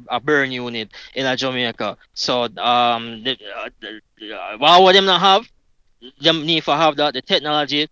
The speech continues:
I think them say some other machine, the, the only machine, um, breakdown, um, for whatever, uh,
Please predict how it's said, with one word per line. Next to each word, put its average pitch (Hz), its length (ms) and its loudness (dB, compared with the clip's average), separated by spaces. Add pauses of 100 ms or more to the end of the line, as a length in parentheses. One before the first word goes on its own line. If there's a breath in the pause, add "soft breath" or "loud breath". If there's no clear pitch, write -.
I 135 80 -6
think 151 160 -8
them 151 100 -8
say 160 120 -2
some 143 260 -4
other 135 200 0
machine, 139 680 -2 (300 loud breath)
the, 120 100 -14
the 123 140 -8
only 233 340 2
machine, 165 540 -2 (200)
um, 135 400 -4
breakdown, 160 720 -2 (320)
um, 131 380 -6
for 143 380 -6
whatever, 139 440 -6
uh, 131 140 -8